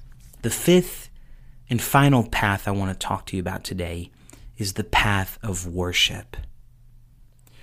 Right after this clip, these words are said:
Worship is an old path that's gonna bring you into a bright new year. In the Bible, it talks about a man named King Jehoshaphat, and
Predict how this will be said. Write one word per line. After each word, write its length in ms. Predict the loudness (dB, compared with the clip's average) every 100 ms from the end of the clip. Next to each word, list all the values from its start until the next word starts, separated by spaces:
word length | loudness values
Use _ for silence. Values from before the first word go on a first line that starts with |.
| -20 -20 -20 -20 -4
Worship 560 | 4 6 6 4 0 2
is 180 | 2 2
an 120 | 0 0
old 360 | 0 0 0
path 580 | 0 0 -2 -8 -12 -16 -16 -18 -18 -20 -20 -20 -20 -20 -20 -12 -6
that's 200 | -4 0
gonna 180 | 0 0
bring 320 | 2 2 4
you 160 | 2
into 300 | 0 -2 -4
a 40 | -4
bright 480 | -2 -2 -2 -6 -6
new 220 | -2 -2
year. 560 | -2 -4 -6 -8 -10 -14 -18 -18 -20 -20 -20 -20 -20 -8
In 80 | -4
the 40 |
Bible, 520 | 4 6 6 6 2
it 100 | -2
talks 320 | -4 -6 -4 -2
about 220 | 0 0
a 60 |
man 380 | 2 0 0 0
named 300 | 0 -2 -6
King 400 | -4 0 0 -2 -4 -16 -20 -20 -14 -4
Jehoshaphat, 1000 | -2 0 0 0 -2 -2 -4 -6 -10 -6
and 340 | -4 -2 -4